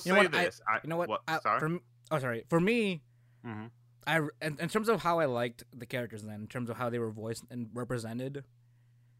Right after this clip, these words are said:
Speaker 1: I, I might put my vote in for, uh, for Kanamori. So I really liked her character, like, just the way, like, her, you know, was presented
Speaker 2: Oh, yeah,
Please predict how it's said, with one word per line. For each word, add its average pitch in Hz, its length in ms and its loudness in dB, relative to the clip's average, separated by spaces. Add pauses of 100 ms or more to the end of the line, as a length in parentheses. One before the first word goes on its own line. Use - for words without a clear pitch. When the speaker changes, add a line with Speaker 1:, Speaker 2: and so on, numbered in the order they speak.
(1400)
Speaker 1:
I, - 160 -4 (100)
I 180 60 2
might 208 260 -2
put 240 140 4
my 240 100 -2
vote 220 260 -2
in 233 140 -6
for, 208 320 -2
uh, 185 460 -2
for - 120 -8
Kanamori. 185 640 -6 (1800)
So 139 100 -4
I 160 40 4
really 180 300 6
liked 170 240 4
her 151 80 -2
character, 135 460 -4
like, 113 200 -8
just 135 160 -6
the 143 80 -2
way, 143 340 0
like, 151 140 -12 (480)
her, 135 420 0 (100)
you 135 80 -6
know, 120 180 -4 (260)
was 123 180 -4
presented 113 480 -4 (220)
Speaker 2:
Oh, 117 140 0
yeah, 107 140 0